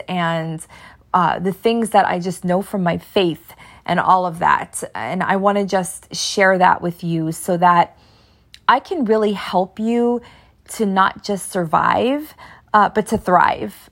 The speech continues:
I mean, that's really what it's all about, is to just thrive in life and wake up every day and just jump out of bed and love what you do and love your life and be happy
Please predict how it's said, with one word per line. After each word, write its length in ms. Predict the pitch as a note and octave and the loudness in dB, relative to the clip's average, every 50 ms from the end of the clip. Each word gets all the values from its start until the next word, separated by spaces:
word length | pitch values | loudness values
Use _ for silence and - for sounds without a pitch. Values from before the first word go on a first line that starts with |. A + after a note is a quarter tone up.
| - | -4
I 60 | A3 | -2
mean, 220 | G#3 G#3 G3+ G3+ G#3 | -2 0 0 2 4
that's 280 | A3 C4+ D4 - - | 2 2 2 0 -8
really 340 | G#3+ F#3+ G3 G3+ G3 F#3 F3+ | -6 -2 0 0 0 0 0
what 180 | F3 F3+ F3 E3+ | 2 2 2 0
it's 160 | F3 E3+ - | 0 0 2
all 160 | F#3 F3 F3+ | 2 2 2
about, 340 | F3+ F3+ F3+ F3+ F3 E3 - | 2 2 4 4 4 2 0
is 140 | - G3 - - | -4 -10 -10 -8
to 120 | - G3 | -10 -8
just 400 | E3+ - G#3 G#3+ G#3+ - - - _ - _ _ _ | -2 0 0 0 0 -4 -14 -20 _ -20 _ _ _
thrive 520 | - - F#3+ F#3 G3 G3+ F#3+ F#3 G3 F#3 | -18 -12 -6 0 2 2 2 2 0 -2
in 220 | F#3 - F#3+ F#3 F3 | -6 -4 -4 -2 0
life 400 | E3+ - D3 - G3 F#3 - - - - | 0 0 0 0 -6 -10 -12 -16 -10 -6
and 300 | F#3+ G3 F#3 F#3+ F#3+ F3+ - - - _ | -4 -2 -2 -2 -4 -6 -8 -14 -20 _
wake 280 | - F#3 G3+ A3 A3 - | -4 -2 -2 0 2 2
up 140 | B3 A3+ - - | 0 0 2 0
every 300 | - G3 F#3+ G#3 G#3 G3+ | -2 0 0 0 -4 -2
day 520 | F3+ F#3 F3+ F#3 - - C#3 C#3 - - - - - - _ _ - | 0 2 2 2 2 0 -2 -6 -8 -10 -12 -16 -20 -20 _ _ -2
and 460 | G3 G3+ G3 F#3+ F#3+ F#3 F#3 F#3 - _ - | 0 2 2 0 0 -2 -4 -4 -6 _ -10
just 300 | F3+ - A#3 - - - | -6 -4 -4 -6 -6 0
jump 240 | - G#3 G#3+ G#3+ A#3 | 0 0 2 4 4
out 140 | A3 G#3 G#3 | 4 4 2
of 100 | G3 F3 | 0 4
bed 440 | G3+ F#3 F3+ D#3+ - E3 F3 F3 - - - - _ _ _ - | 4 4 6 4 2 -4 -6 -10 -12 -16 -20 -20 _ _ _ -2
and 240 | E3+ G3 G3 F#3+ | 0 0 2 4
love 160 | F#3+ G#3+ B3 C#4 | 6 4 4 4
what 200 | C#4+ C4+ - - | 2 -4 -2 -2
you 140 | G3 F#3+ | -4 -4
do 360 | E3+ D#3 F3 D3+ C#3+ C#3+ D#3 - - | -2 -2 -2 -2 -2 -2 -4 -4 -6
and 220 | G3+ G#3 G#3 G#3 | -4 -4 -2 2
love 220 | G#3+ A#3+ F4 F4 C#4+ | 2 2 2 2 0
your 160 | A3+ G3 F3 | -2 -2 0
life 480 | E3+ F3+ - - C#2+ - E3 - - - - - | 2 2 2 0 -2 -8 -12 -12 -14 -14 -6 -2
and 400 | G#3 A3 G#3+ G#3+ G#3+ G#3+ A3 A3 - - - _ _ _ - | -2 0 0 0 0 -2 -2 -4 -8 -16 -20 _ _ _ -10
be 160 | F#3 G#3 D4 E4 | -4 -2 -2 -2
happy 800 | C#4 - - A#3 D4 A#4+ - - C4 E3 - - G3 F#3 - | -2 -2 0 0 0 0 0 -4 -4 -4 -4 -6 -12 -12 -14